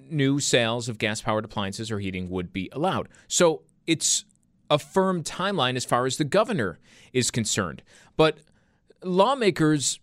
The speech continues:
don't seem to quite understand exactly what's going on.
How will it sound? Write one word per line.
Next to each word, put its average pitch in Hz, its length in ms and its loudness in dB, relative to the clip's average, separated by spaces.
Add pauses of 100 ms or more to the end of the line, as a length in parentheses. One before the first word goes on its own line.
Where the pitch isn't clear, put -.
(120)
don't 185 280 0
seem 175 480 2 (100)
to 160 200 0 (180)
quite 180 400 0
understand 170 500 0
exactly 147 380 0
what's 143 220 0
going 151 260 2
on. 196 140 -4